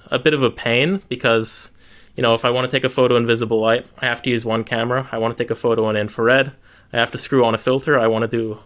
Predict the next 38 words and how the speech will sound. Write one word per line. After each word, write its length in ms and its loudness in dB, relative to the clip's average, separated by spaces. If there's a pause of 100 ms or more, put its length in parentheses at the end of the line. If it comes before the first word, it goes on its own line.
(140)
another 320 2
photo 420 2
in 80 -2
I 160 2
R 160 2
chrome, 480 -2
I 80 -2
have 140 -2
to 60 -14
take 180 0
that 180 -2
filter 300 0
off, 240 2
I 40 -2
have 120 -6
to 40 -20
put 120 0
another 240 2
filter 360 -2
on. 320 -2 (500)
It's, 280 0 (220)
it's 180 -4
just 220 -2
a 20 -2
nightmare. 400 0
And 100 -2
then 120 0
you 60 -2
put 180 0
in 100 0
the 80 -2
idea 320 2
of 100 -2
changing 600 -4 (260)
lenses 540 0
as 180 -10
well. 360 0
It's, 280 -12